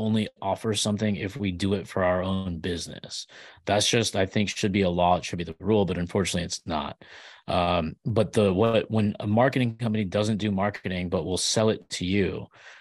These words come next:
that just means they're saying, "Hey, I don't wanna risk my own money on it 'cause I don't know if it works. But if you have money to spend on it, it works for you. So it's good enough for you, but not enough for me."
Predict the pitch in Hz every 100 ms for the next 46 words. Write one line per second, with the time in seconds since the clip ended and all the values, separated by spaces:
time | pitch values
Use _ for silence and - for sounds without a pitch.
0 | _ - 120 113 139 - 110 113 113 98
1 | 104 98 95 113 101 92 87 113 90 82
2 | - - _ _ 95 113 139 131 117 117
3 | 110 104 98 - 110 113 120 107 107 101
4 | 87 87 - - 92 104 110 107 104 -
5 | 85 85 67 - - - - - - 110
6 | 92 120 143 120 113 110 101 95 - 98
7 | 98 95 92 _ _ _ - 110 104 101
8 | - 92 95 104 82 78 - _ - -
9 | 87 - 143 139 123 - 113 95 92 95
10 | 98 92 - 87 87 80 -